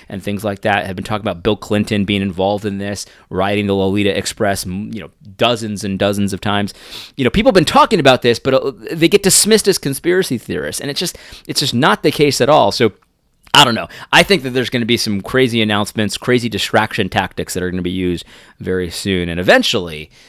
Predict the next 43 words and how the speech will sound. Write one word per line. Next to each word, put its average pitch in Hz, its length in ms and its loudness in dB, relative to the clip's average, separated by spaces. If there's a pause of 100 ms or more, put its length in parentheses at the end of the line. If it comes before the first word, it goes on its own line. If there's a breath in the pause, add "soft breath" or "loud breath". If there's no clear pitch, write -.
(300 soft breath)
um, 82 560 -12
we'll 87 140 -6
see 104 180 -6
what 90 140 -6
happens. 98 360 -2
But - 140 -8
eventually, 107 500 -2
this 98 140 -4
Jeffrey 98 380 -6
Epstein 92 320 -10
stuff 80 280 -8
will 92 160 -2
have 85 200 -8
some, 80 300 -10 (120)
some 90 200 -4
fallout. 73 440 -8
It - 80 -6
just 107 160 -4
has 90 240 -6
to. 60 300 -16
It - 100 -8
just - 180 -4
absolutely 87 420 -10
has - 260 -10
to. 107 180 -20 (560 loud breath)
Anyway, 104 480 4 (640)
all 220 260 6
that 170 240 2
to 151 80 -4
say, 156 300 0
let's 131 180 -2
get 165 240 2
to 143 140 0
the 117 180 0
point - 380 -6
of 143 60 -10
this 139 140 -6
video, 139 380 0
finishing 165 560 -2
up 127 240 -2 (320)
Doctor 143 340 4
Russell 120 300 2
Moore's 110 460 -2